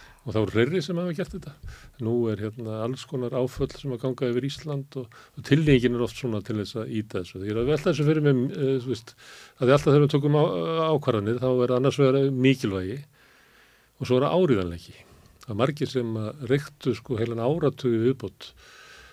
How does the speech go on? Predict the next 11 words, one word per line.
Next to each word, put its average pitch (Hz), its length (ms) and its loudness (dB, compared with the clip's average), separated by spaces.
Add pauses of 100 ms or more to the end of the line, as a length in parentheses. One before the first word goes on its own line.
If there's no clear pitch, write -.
(120)
Þau 113 140 0
vissu 123 160 4
alveg 104 180 2
mikilvægi 90 400 -2
þess 98 160 -8
að 95 80 -4
þetta 104 140 -4
reykja. - 240 -8 (400)
Það 120 100 -10
er 110 80 -14
bara, 101 220 -6